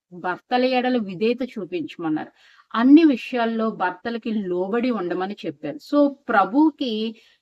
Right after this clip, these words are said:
మనం ఏ విధంగా లోబడి ఉంటామో, అదే విధంగా మన భర్తలకు కూడా మనము లోబడి ఉండాలి. వాళ్ళ ఎడల మనం భయము, భక్తి కలిగి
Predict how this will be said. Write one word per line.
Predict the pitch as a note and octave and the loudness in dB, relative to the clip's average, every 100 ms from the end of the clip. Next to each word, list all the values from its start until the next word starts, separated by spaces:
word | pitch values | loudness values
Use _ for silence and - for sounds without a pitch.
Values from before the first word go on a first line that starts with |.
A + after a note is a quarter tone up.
| A3+ | -2
మనం | A#3 A#3+ | 0 2
ఏ | G#3+ | 0
విధంగా | G#3 A#3 B3 B3+ | -2 0 0 2
లోబడి | B3+ A#3+ A3+ A#3 A#3+ | 2 0 0 -2 -2
ఉంటామో, | A#3 A3+ A3+ | -2 -4 -4
అదే | A#3 F3+ F3 A#3+ | -4 -6 -2 0
విధంగా | B3 A3 G#3+ G#3 G3+ G3 G3+ G3+ | 0 0 -4 -2 0 0 -4 -10
మన | G#3 G#3 | -8 -6
భర్తలకు | E3+ F3 - B3 B3+ B3+ | -4 -4 -6 -4 -4 -4
కూడా | A#3+ A3 G#3+ | -4 -2 -2
మనము | G#3 A3+ A#3+ A#3 | -2 -2 -2 -2
లోబడి | A3 F#3 F#3+ G#3 B3 A#3+ | -6 -10 -8 -2 -2 0
ఉండాలి. | E3 D4+ - - _ _ _ _ _ | 0 0 -2 -10 _ _ _ _ _
వాళ్ళ | F3+ G#3 A3+ A#3+ | -4 2 4 2
ఎడల | A3 F#3+ B3+ C#4 | 0 -2 0 2
మనం | C4+ A#3+ F#3 G#3 F#3 | 2 0 -4 -8 -10
భయము, | E3 F#3 G#3+ B3 C4 | -6 -4 -2 -2 0
భక్తి | F#3 - A#3 | -2 -6 -10
కలిగి | A3 F#3+ E3+ G3 G#3+ F3+ B3+ | -8 -4 -4 -4 -4 -4 -6